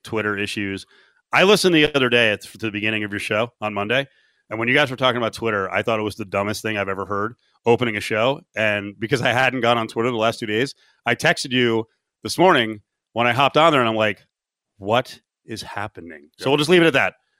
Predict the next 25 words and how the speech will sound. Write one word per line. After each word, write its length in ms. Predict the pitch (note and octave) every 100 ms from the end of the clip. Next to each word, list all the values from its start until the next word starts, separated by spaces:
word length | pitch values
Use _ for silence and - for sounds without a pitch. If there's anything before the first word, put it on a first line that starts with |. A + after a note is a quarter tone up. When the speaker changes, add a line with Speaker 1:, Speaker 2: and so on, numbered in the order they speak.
| _ C#3
Speaker 1:
They've 100 | C#3
taken 300 | F#3 G3 E3+
something 260 | F#3 D3+
away 460 | D3+ G3 D3+ A2+ G2+ _ _ -
that 120 | C#3
I 60 | C#3+
think 180 | G#3+ D3
ninety-nine 460 | C#3+ D3+ C#3+ C#3+
point 220 | A#2+ C3+ B2
nine 140 | B2
percent 240 | A#2 C3+
of 80 | A#2+
America 340 | A2 A#2+ B2+ A#2+
doesn't 240 | A2+ G#2+
care 200 | - A2+
about. 340 | B2+ E3+ F#3 - _ _ _ -
But 160 | C#3
for 140 | - C3
us 160 | D3
in 60 | D3
the 60 | C#3
media, 520 | G3+ E3 A#2 A2 G#2 _ _ _ A#2+
like, 120 | A#2+
I, 440 | B2 D3+ D#3+ B2+
I, 140 | D#3